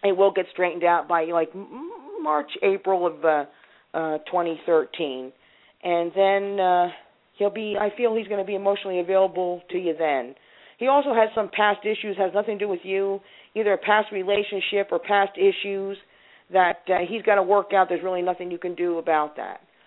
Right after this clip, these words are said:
Okay? But, uh, I do see you sticking with him in twenty thirteen.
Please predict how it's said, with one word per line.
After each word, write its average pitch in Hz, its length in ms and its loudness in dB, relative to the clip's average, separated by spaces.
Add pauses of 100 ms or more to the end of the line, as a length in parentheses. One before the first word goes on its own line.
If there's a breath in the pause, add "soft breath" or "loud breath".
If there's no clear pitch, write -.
(240 soft breath)
Okay? 220 560 0 (100)
But, 196 300 2
uh, 202 40 2
I 202 240 2
do 247 120 -10 (100)
see 330 80 -6
you 294 160 -4
sticking 277 280 -6
with 220 100 0
him 214 100 -6
in 202 60 -4
twenty 208 380 -8
thirteen. 190 680 -6